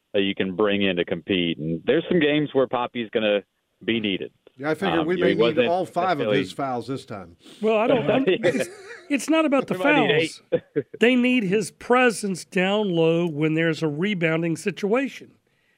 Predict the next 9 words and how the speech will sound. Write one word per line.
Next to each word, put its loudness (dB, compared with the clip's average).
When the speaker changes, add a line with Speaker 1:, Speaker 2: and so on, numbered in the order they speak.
Speaker 3:
Because 0
flat 4
out, 4
I 2
don't 0
care -2
how -2
quick 0
a, -2